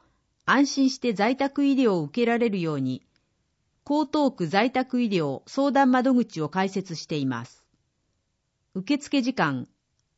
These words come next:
九時から十七時、土曜、日曜、祝日を除く。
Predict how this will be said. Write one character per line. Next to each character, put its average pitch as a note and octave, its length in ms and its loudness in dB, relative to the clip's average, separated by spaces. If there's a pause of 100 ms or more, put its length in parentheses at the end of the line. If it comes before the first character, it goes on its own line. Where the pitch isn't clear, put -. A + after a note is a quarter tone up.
(100)
九 D4 140 -4
時 C#4 160 -4
か G#3 140 0
ら D#3 120 -2
十 G3+ 180 -2
七 F3+ 280 -2
時、 - 240 -14 (640)
土 F#3 160 0
曜、 B3 360 2
日 F3 360 -4
曜、 G3 300 2
祝 - 260 -6
日 G#3+ 260 -6
を F#3+ 120 0
除 D#3 300 -6
く。 C3+ 240 -10